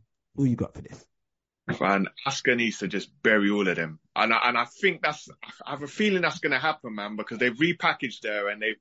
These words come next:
Speaker 2: got her, like, on some, the way she battered everybody on Monday, they've got her on her next level right now. So that might be the look, man. I'm, I'm putting it all on Asuka.
Speaker 1: Max?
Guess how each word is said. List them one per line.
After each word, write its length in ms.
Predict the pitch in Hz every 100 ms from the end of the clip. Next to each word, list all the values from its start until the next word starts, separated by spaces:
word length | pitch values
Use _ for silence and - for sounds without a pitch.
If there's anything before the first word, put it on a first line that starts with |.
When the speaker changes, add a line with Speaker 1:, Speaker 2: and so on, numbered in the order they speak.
| -
Speaker 2:
got 180 | 139 127
her, 160 | 113
like, 200 | 110 107 -
on 100 | 107
some, 220 | 107 104
the 80 | 120
way 160 | 160
she 160 | 156 151
battered 360 | 123 147 127 127
everybody 440 | 113 113 113 107
on 100 | 104
Monday, 460 | 113 110 90 90 82 -
they've 160 | 107
got 180 | - 123
her 80 | 113
on 80 | 107
her 100 | 104
next 280 | 120 - 123
level 220 | 104 92
right 220 | 87 73
now. 160 | 71 62
So 420 | - 123 117 104 427 453 - - - _ _ -
that 280 | 160 147
might 280 | 147 147 131
be 80 | 131
the 100 | 120
look, 240 | 120 113 -
man. 400 | 92 101 104 -
I'm, 160 | - 214 -
I'm 120 | 107 -
putting 240 | - 117
it 60 | 117
all 220 | 120 110
on 80 | 107
Asuka. 420 | 110 - 104 90 - _ - _ _ _ _ _ _ _
Speaker 1:
Max? 320 | 127 156 -